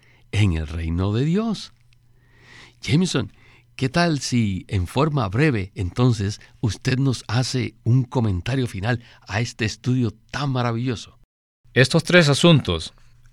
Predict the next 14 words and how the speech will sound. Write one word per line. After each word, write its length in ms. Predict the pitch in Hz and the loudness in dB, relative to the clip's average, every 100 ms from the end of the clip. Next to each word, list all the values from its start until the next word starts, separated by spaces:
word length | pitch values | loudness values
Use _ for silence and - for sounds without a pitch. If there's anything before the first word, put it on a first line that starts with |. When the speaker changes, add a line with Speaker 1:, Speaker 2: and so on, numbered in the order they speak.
| - | -2
Speaker 2:
el 120 | 107 | 2
matrimonio, 800 | 98 98 104 120 143 156 262 - _ | 2 2 4 6 6 4 2 -8 _
la 140 | 110 107 | 2 4
vejez 640 | 104 117 113 123 - - - - | 4 6 6 6 0 -8 -18 -2
y 140 | 143 135 | 4 6
las 240 | 127 113 | 6 6
riquezas, 680 | 120 - 139 - 143 170 - - _ _ _ _ _ - | 2 6 4 6 4 4 -6 -18 _ _ _ _ _ -8
son 280 | - 147 131 | 2 4 6
realmente 480 | 139 147 147 156 | 6 6 2 0
complicados 880 | 143 120 101 101 98 - 135 131 123 | 0 0 0 -4 -4 4 6 6 2
de 60 | 117 | 0
manejar 480 | 104 101 101 101 | 0 0 0 -2
por 140 | - 95 | -2 -4
nosotros. 680 | 92 87 90 80 90 - | -4 -6 -10 -10 -14 -16